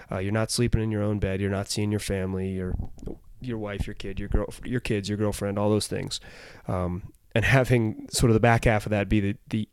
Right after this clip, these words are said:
quote-unquote easier games against the Hornets and Z-, and the Grizzlies is super challenging. But this was a, this was an important win because, uh, if the Blazers are sort of going to be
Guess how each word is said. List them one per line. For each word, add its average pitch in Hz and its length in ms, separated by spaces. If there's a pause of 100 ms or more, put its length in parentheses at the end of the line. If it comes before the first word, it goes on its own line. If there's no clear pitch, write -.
(100)
quote-unquote 107 420
easier 107 400
games 104 460
against 101 240
the 104 100
Hornets 101 400 (880)
and 113 100
Z-, 110 120 (120)
and 120 160
the 110 40
Grizzlies 107 300
is - 60
super - 280
challenging. 101 480 (420)
But - 180 (400)
this 160 280
was 180 180
a, 123 180 (120)
this 175 180
was 208 140
an 170 60
important 113 400
win 110 280
because, 98 600 (500)
uh, - 380 (920)
if - 140
the 120 80
Blazers 156 340
are 127 120
sort 123 220
of 107 140
going 110 280
to 113 160
be 107 600